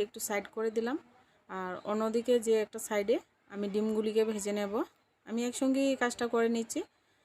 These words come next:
আপনারা কিন্তু আলাদা করে ডিমটাকেও ভেজে রান্না করতে পারেন। এবার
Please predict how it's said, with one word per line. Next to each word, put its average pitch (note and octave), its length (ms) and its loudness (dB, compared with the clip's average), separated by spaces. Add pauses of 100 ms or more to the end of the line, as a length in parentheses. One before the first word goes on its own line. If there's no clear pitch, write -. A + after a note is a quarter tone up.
(160)
আপনারা G#3+ 260 -2
কিন্তু A#3 180 2
আলাদা G3+ 280 4
করে A#3 200 4
ডিমটাকেও G#3+ 440 2
ভেজে G#3+ 360 0 (360)
রান্না G3 260 -6
করতে G3 240 -4
পারেন। F#3+ 280 -4 (2000)
এবার G#3 200 0